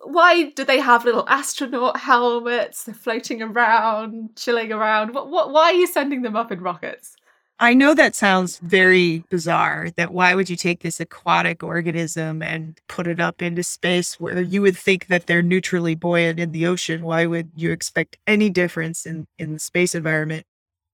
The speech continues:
Speaker 2: But to be honest with you, gravity informs all animals <laughs> on the planet. We get directional cues. We're, we're constantly at the mercy. It's the one thing on the planet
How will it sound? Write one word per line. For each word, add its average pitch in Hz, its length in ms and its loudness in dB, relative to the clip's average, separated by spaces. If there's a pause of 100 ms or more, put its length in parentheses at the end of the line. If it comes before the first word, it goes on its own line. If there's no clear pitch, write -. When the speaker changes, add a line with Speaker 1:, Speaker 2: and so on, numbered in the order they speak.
(180)
Speaker 2:
But 202 260 6 (140)
to - 100 -2
be 214 140 4
honest 262 240 2
with 196 100 -4
you, 175 240 -2 (180)
gravity 196 600 2
informs 165 880 -4 (200)
all 180 280 4
animals 175 480 0
<laughs> - 40 -6
on 180 80 -4
the 165 100 -2
planet. 160 360 0
We 180 120 -2
get 208 200 2
directional 196 640 0
cues. 180 720 -2
We're, 175 180 -2 (380)
we're 175 80 -8
constantly 175 1160 -2
at 160 180 -2
the 170 80 -2
mercy. 170 500 -2
It's 202 180 2
the 214 120 2
one 202 540 2
thing 196 280 -2
on 180 120 -4
the 160 80 -6
planet 170 540 -2